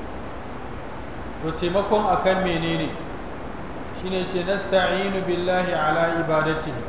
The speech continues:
Muna neman taimako ne wurin Allah a bisa yi masa bauta. Ya taimaka mana mu zama masu yi masa bauta, masu yi masa ɗa'a,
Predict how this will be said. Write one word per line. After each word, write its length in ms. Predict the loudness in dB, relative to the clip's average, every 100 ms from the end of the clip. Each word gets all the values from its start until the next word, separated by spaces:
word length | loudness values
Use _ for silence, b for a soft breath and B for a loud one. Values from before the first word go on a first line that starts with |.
| -8 -8 -10 -10 -10 -10 -10 -10 -8
Muna 300 | -4 2 4
neman 280 | 4 2 0 0
taimako 520 | 0 0 -2 0 0
ne 100 | 0
wurin 280 | 0 0 0 0
Allah 560 | 2 6 6 6 4
a 60 | 2
bisa 420 | 2 0 2 2
yi 180 | 4 2
masa 260 | 0 0 0
bauta. 680 | 0 0 2 4 4 2 -4 -8 -8 -8 -8 -8 -8 -8 -8 -6
Ya 60 | 0
taimaka 520 | 2 4 4 4 4
mana 300 | 4 2 2
mu 80 | 2
zama 380 | 2 4 4 4 2 -2 -6 -8 -8 -8 -8 -8 -8 -8 -8 -8 -8 -8 -4
masu 360 | 2 2 2 0
yi 60 |
masa 260 | 0 2 0
bauta, 540 | 0 0 2 2 2 0
masu 340 | 0 0 0
yi 60 | 0
masa 280 | 0 0
ɗa'a, 480 | 0 4 4 4 2